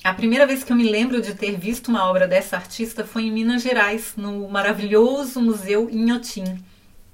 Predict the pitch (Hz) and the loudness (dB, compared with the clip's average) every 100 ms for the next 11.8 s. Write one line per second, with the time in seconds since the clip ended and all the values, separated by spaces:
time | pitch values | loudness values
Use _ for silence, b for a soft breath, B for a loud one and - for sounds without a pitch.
0 | - - B B B B B 208 202 196 | -20 -20 B B B B B 0 0 2
1 | 233 233 247 285 302 254 240 233 - 226 | 2 4 4 4 2 0 -2 -2 -4 -4
2 | 233 240 240 240 240 247 247 226 214 202 | -2 0 2 2 0 0 0 -2 0 -2
3 | 220 202 185 185 185 185 - 233 220 185 | -4 -2 -2 -2 -6 -4 0 0 0 -4
4 | 165 185 208 170 160 151 - 175 180 190 | 0 2 2 0 -6 -10 -10 -2 2 2
5 | 170 170 170 185 196 226 226 180 175 175 | 0 -8 -4 -2 2 2 2 -2 -8 -8
6 | - 165 165 165 196 180 160 151 B B | -10 -12 -8 0 2 0 -4 -14 B B
7 | B B 220 226 240 247 254 247 247 220 | B B 2 2 2 0 -2 -2 -2 -4
8 | - 220 220 226 233 208 220 220 220 214 | -4 -2 0 2 2 2 0 -2 -2 -2
9 | 214 - 226 226 233 226 - 220 208 233 | -2 0 -2 -2 -6 -6 -4 -2 0 -2
10 | 254 254 240 233 - 226 214 220 208 208 | -2 -6 -4 -4 -2 -2 -2 -2 -2 -4
11 | 214 220 247 240 165 170 - | -4 -2 -2 -2 -6 -10 -14